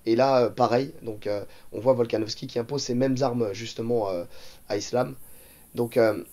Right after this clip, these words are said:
donc je disais, il ceinture la jambe pour stopper, en fait, euh, la technique, euh, de, de, d'amener au sol de, de, d'Islam. Il se relève en poussant la tête une nouvelle fois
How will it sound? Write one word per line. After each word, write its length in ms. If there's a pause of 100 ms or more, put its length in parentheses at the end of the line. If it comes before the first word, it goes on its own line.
(160)
donc 140
je 80
disais, 180
il 60
ceinture 320
la 100
jambe 400
pour 160
stopper, 320
en 100
fait, 220
euh, 140
la 100
technique, 360
euh, 180
de, 420
de, 140
d'amener 240
au 80
sol 240
de, 100 (240)
de, 200
d'Islam. 400 (880)
Il 80
se 160
relève 260
en 80
poussant 300
la 100
tête 200
une 100
nouvelle 260
fois 280